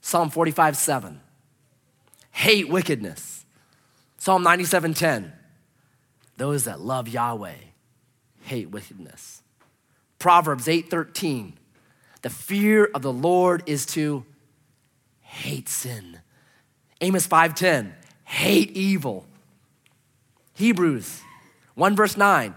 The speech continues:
Speaking of Jesus, he loved righteousness and hated wickedness, and he was anointed with the oil of gladness above his fellows.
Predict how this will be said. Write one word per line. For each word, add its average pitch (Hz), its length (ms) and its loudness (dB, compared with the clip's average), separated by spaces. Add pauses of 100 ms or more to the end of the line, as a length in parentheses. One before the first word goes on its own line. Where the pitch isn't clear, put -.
(240)
Speaking 190 540 0
of 190 80 0
Jesus, 160 500 -2 (360)
he 185 280 2 (180)
loved 247 720 6
righteousness 240 1040 2 (1200)
and 175 200 4
hated 233 600 4
wickedness, 196 880 0 (920)
and 139 60 -10
he 147 80 0
was 135 100 -2
anointed 147 520 -2
with 107 120 -10
the - 160 -12
oil 151 260 2
of 120 80 -2
gladness 120 480 -2
above 104 200 -10
his 98 160 -10
fellows. - 580 -16